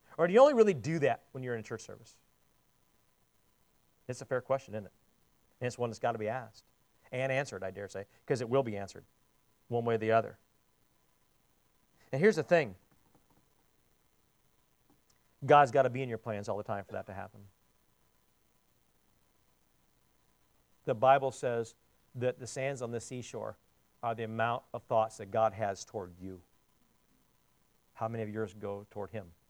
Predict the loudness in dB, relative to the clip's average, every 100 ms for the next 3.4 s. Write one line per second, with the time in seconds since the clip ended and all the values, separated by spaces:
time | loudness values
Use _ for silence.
0 | _ _ _ _ _ _ _ _ _ _
1 | _ _ 2 2 2 -6 _ _ _ _
2 | 2 4 6 4 6 6 6 4 8 6
3 | 6 -2 -4 -6